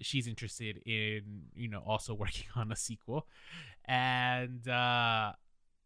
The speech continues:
I think the movie was officially greenlit as early as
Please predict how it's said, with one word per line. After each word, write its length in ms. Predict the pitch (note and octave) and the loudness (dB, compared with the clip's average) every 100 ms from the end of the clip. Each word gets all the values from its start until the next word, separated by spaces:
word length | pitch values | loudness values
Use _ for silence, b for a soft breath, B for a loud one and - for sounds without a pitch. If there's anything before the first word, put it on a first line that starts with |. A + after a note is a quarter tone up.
| _ - | _ 0
I 100 | B2 | 2
think 180 | F#3 F3+ | 2 2
the 60 | |
movie 360 | F3+ E3 D#3+ E3 | 6 6 6 4
was 200 | D3 B2+ | 4 2
officially 580 | C3+ - D3 - D3 C3+ - - D3+ | -2 0 0 2 0 -2 -8 -10 -2
greenlit 920 | D#3 D3 A#2+ G#2 F2 - - - - | 0 0 -2 -4 -8 -12 -12 -12 -10
as 200 | A#2 A#2 - | -8 -6 -2
early 340 | C#3+ D3 C#3+ | 0 2 0
as 420 | C3 C3 C3+ C3 | 2 4 6 4